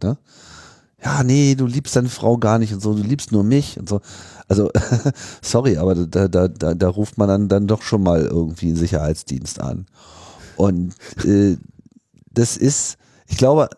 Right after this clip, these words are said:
also ich meine, wir stehen da noch sehr am, am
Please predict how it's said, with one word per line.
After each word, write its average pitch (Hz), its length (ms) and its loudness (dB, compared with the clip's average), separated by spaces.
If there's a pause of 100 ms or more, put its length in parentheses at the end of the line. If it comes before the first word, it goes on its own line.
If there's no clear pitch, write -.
(120)
also 127 140 0
ich 139 40 -2
meine, 151 180 2
wir 147 100 4
stehen 156 300 0
da 156 100 4
noch 143 180 0
sehr 131 300 2
am, 127 320 0 (880)
am 123 160 0